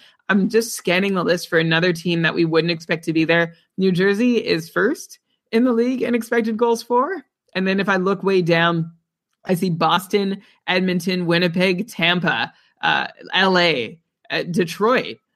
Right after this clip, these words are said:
all of them taking spots twenty-four through twenty-nine. So we still have some early season funny business to work out, but it's, uh, it's not so depressing to look under the hood of <laughs> these short, uh, like, little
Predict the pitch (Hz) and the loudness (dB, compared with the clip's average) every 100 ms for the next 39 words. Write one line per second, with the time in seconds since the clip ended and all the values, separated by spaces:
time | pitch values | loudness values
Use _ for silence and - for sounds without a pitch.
0 | _ 185 202 208 214 196 185 196 190 180 | _ 0 2 2 2 2 0 -2 -4 -4
1 | 190 - - 185 190 190 185 185 185 180 | -4 -8 -4 -2 -2 -2 -2 0 0 -2
2 | 170 175 170 160 127 151 185 190 269 311 | 0 -2 0 -4 -6 -4 -2 -2 -4 -4
3 | 247 247 202 202 196 175 185 165 170 165 | -2 0 2 2 2 2 0 2 0 -4
4 | - _ - 175 175 165 160 160 151 - | -12 _ -2 2 4 4 2 0 -6 -6
5 | 160 151 147 143 - 165 170 165 - 170 | -4 -4 -4 -6 -4 -2 0 -2 -2 0
6 | 160 160 165 _ _ _ - 226 202 202 | 2 0 -4 _ _ _ -6 -4 -2 0
7 | 202 214 247 - 233 220 214 214 214 208 | 0 0 -2 -4 -2 0 0 0 -2 0
8 | 165 170 180 185 180 185 185 180 180 185 | -2 0 0 0 0 0 0 0 2 0
9 | 170 - - - 190 165 160 220 185 - | 0 -6 -14 -2 2 2 2 0 -2 -2
10 | 208 202 208 - _ - - 127 101 196 | 2 2 0 -6 _ -8 -4 -4 -2 -2
11 | 190 185 202 196 202 196 | 0 0 2 2 0 -2